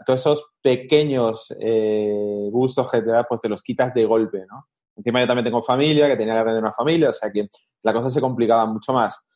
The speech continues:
Entonces, sacrificios, un montón, lo, como lo dice. Luego lo otro, pues sí, al principio a lo mejor pues no, no gastas, tienes que de alguna forma reducir tus gastos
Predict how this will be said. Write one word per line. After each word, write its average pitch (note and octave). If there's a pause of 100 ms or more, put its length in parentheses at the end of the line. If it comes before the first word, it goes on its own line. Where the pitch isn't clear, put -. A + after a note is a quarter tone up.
(240)
Entonces, C#3
sacrificios, B2
un D3
montón, C3 (260)
lo, A#2+
como A#2
lo A2+
dice. A2 (380)
Luego C3
lo C#3+
otro, B2
pues G#2+
sí, A2
al G#2
principio A#2+
a B2+
lo B2
mejor A#2+
pues G#2+
no, A#2+
no A#2
gastas, B2 (540)
tienes A#2+
que B2+
de A#2
alguna A#2
forma B2 (480)
reducir A#2
tus C3+
gastos D#3+